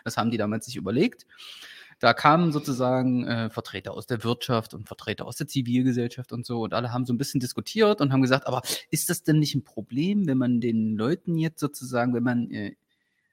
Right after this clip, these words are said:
ihre Privatsphäre hernimmt und sie kommodifiziert und jemand anders davon was hat und du aber gar nichts davon, ne? Das war sozusagen die naive Frage.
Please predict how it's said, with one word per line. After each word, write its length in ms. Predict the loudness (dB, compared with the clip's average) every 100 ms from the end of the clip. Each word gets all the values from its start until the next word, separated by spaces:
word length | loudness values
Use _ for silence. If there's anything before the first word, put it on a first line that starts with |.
| _ _ _
ihre 580 | -2 -2 2 2 2 -2
Privatsphäre 1000 | -2 0 0 -2 -4 -4 0 0 2 -2 -4
hernimmt 640 | -8 0 2 4 2 0
und 140 | -2 -2
sie 100 | -2
kommodifiziert 840 | 0 0 0 -2 -10 -4 -4 -2
und 160 | -4 2
jemand 240 | 2 2
anders 240 | 4 4 4
davon 260 | 2 4
was 180 | 4 4
hat 160 | 2 2
und 140 | -2
du 140 | 2
aber 180 | 4 6
gar 140 | 6 4
nichts 200 | 2 0
davon, 300 | -2 -4 -8
ne? 80 | -12 -12 _ _ _ _ _
Das 180 | 0 6
war 220 | 6 6
sozusagen 400 | -4 0 2 4
die 80 | 2
naive 320 | 0 -2 -4
Frage. 500 | 0 2 4 2